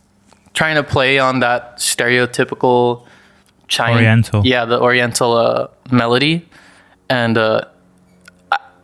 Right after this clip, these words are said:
Speaker 1: I liked how the tone of the guitar was, like, it, it felt very, uh,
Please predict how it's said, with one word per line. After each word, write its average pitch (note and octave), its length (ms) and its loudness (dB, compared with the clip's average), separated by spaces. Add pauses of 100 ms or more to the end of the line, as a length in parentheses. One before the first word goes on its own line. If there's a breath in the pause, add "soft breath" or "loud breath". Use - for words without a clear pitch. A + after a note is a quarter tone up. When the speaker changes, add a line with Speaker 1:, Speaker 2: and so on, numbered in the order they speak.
(100)
Speaker 1:
I C#3+ 80 0
liked D#3 320 -2
how C3 640 2 (100)
the C3 220 -2
tone C3+ 360 0
of C3 120 -2
the C3+ 80 0
guitar C3+ 400 2
was, C3+ 160 0
like, A#2+ 320 -2
it, - 160 -2
it A#2+ 160 0
felt C3+ 240 -2
very, B2+ 320 2
uh, A#2+ 380 0